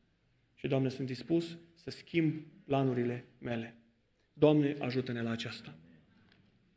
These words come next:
Apoi, cred că este foarte important lucrul acesta în viața de călăuzire, în familiile noastre, și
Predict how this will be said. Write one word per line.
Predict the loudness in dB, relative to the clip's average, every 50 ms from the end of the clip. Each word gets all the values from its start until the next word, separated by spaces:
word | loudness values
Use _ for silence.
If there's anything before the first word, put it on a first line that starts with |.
| _ -8
Apoi, | -4 4 8 8 10 10 8 6 0 -6 -12 -18 -20 -20 -20 -20 -20 -20 -20 -20 _ _ _ _ _ _ _ _ _ _ _ _ _ _ _ _ _
cred | 8 8 8
că | 8
este | 6 4 4 4
foarte | 4 4 6 6
important | 4 4 4 4 4 2 0 2 2
lucrul | 2 2 4 4 2
acesta | 4 2 0 0 0 0
în | 0 2
viața | 4 4 4 4 4 4
de | 2 4
călăuzire, | 6 6 6 6 6 6 6 4
în | 6 4
familiile | 4 4 4 6 6 6
noastre, | 6 6 4 4 2 0 -2
și | -4 0 4 4 6